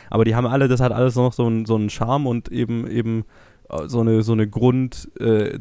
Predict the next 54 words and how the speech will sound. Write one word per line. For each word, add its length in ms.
Grundthemen, 840
die, 220
die 220
immer 200
interessant 500
sind, 240
ähm, 400
über 220
die 140
man 360
nachdenken 480
kann 240
und 120
die 120
einen 140
bewegen 400
können. 280
Und 160
das 160
ist 160
wirklich 260
das 140
erste 340
Mal, 140
dass 80
ich 60
in 80
einem 80
S-, 120
und 220
ich 140
mein, 160
bei 140
Solo 440
hab 140
ich 80
mir 140
schon 180
so 100
gedacht, 360
ja, 280
das 140
ist 140
halt 100
ein 80
netter 260
Actionfilm, 680
aber 320
gut, 460
der 100
ist 80
auch 100
noch 140
ganz, 320